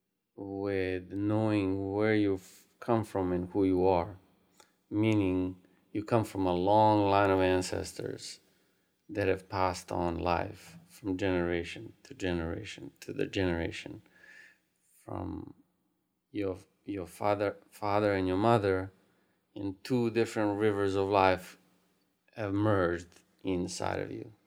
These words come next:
And so you presence that, um, knowing that that's where I come from. Those are my origins.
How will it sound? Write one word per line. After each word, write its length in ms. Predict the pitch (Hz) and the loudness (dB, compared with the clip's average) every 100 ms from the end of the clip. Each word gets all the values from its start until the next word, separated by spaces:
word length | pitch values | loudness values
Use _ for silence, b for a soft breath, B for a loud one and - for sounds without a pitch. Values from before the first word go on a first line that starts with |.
| _ _ - | _ _ -16
And 160 | 120 107 | -12 -10
so 320 | - 98 101 - b b _ | -4 -4 -4 -10 b b _
you 160 | 107 101 | -4 -4
presence 600 | - 113 101 98 90 - - | 0 2 2 0 -4 -8 -2
that, 420 | 101 92 92 - _ _ _ _ _ _ _ _ _ | 2 2 0 -8 _ _ _ _ _ _ _ _ _
um, 460 | 95 92 92 - - _ _ | -10 -8 -10 -14 -20 _ _
knowing 540 | - 101 98 98 92 92 | -4 -2 0 0 -2 -2
that 260 | 98 - - | -4 -4 -4
that's 280 | 110 107 - | 0 0 0
where 140 | 101 | -2
I 80 | - | -2
come 280 | - 107 107 | -4 -10 -10
from. 280 | - - - _ _ _ _ _ _ _ _ _ | -12 -18 -18 _ _ _ _ _ _ _ _ _
Those 260 | 101 101 95 | -4 -2 -2
are 80 | 92 | -4
my 200 | 90 85 | -4 -2
origins. 640 | 95 90 87 - - | 0 -2 -4 -12 -18